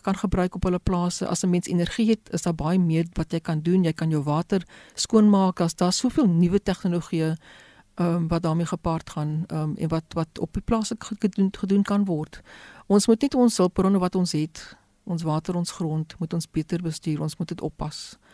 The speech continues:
want dit is ons goud. Ehm, en dit, dit, dit sal altyd daar wees. As ons dit goed oppas, gaan ons altyd genoeg daarvan hê. Ons gaan net beter werk met water. Ons sal dalk 'n bietjie minder hê, maar ons, as ons beter werk met die water, s-,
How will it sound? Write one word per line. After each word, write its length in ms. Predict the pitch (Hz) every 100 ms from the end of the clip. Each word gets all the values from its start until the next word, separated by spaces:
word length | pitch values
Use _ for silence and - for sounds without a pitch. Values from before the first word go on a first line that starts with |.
| - - _
want 220 | - 160
dit 140 | 165 190
is 120 | 185
ons 200 | 165 -
goud. 320 | - 143 - -
Ehm, 280 | 160 156 156
en 160 | 160
dit, 140 | 160 170
dit, 400 | - 165 _ - - - _ _
dit 160 | - 196
sal 220 | - 220
altyd 320 | - 202 220
daar 280 | 185 165 170
wees. 260 | 170 156 -
As 180 | 160 185
ons 100 | 175
dit 160 | 175
goed 140 | 196 -
oppas, 380 | 156 165 160
gaan 140 | - 160
ons 120 | 160
altyd 280 | 160 190 -
genoeg 460 | 180 165 160 - - _ _ _ _ -
daarvan 360 | 165 165 175 160
hê. 280 | 151 151 -
Ons 200 | 180 170
gaan 160 | - 196
net 140 | 202
beter 300 | - 175 233
werk 240 | 208 196 202
met 140 | 208
water. 360 | 175 180 - 208
Ons 120 | 185
sal 140 | - 180
dalk 180 | 170
'n 40 | 180
bietjie 220 | 180 170
minder 280 | 156 175 214
hê, 280 | 226 247 285 - _ _ _
maar 140 | 196 175
ons, 180 | 170 -
as 140 | -
ons 100 | 175
beter 240 | 165 165 208
werk 200 | 196 175
met 100 | 180
die 100 | 180
water, 360 | 170 165 185 160
s-, 180 | -